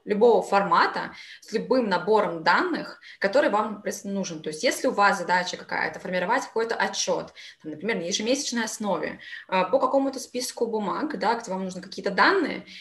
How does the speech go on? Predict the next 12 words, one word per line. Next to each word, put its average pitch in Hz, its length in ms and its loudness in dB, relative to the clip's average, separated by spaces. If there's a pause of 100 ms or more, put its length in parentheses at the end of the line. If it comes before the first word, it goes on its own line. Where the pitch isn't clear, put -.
(140)
и 233 120 -2
сейчас 208 420 2
вам 190 120 0
нужно 202 220 -6
получать 185 440 0
эти 165 520 -2 (260)
выгрузки 190 480 -6
из 185 220 -2
разных 185 420 4
разделов, 185 480 0
э, 170 380 -2
сайта, - 380 -2